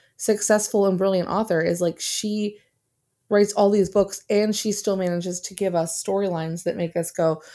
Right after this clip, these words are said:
"Well, I didn't really like that, but I follow it and I learned more and I,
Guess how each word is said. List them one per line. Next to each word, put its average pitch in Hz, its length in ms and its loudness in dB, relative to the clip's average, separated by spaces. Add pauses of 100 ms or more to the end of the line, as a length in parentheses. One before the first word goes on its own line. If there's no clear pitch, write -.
(240)
"Well, 220 100 -4
I 220 80 2
didn't 262 320 0
really 285 220 0
like 220 360 -2
that, 208 340 4 (160)
but 214 100 4
I 190 420 4
follow 190 480 4
it 214 180 4
and 202 120 0
I 185 100 0
learned 170 460 -2
more 214 320 2
and 202 180 -2
I, 175 420 -4